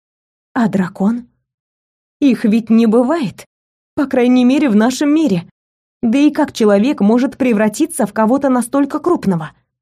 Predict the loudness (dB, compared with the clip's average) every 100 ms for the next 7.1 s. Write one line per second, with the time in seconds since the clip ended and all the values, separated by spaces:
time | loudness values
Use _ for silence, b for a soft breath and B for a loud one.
0 | _ _ _ _ _ _ _ -4 0 0
1 | 0 0 2 0 -2 -2 0 0 0 2
2 | 0 0 0 -2 b b _ _ _ _
3 | 2 4 4 2 0 0 0 -2 -4 -2
4 | -2 0 0 -2 -4 -10 -14 _ _ _
5 | _ _ _ _ _ _ 0 2 2 0
6 | -6 b b _ -2 -2 2 2 4 2
7 | B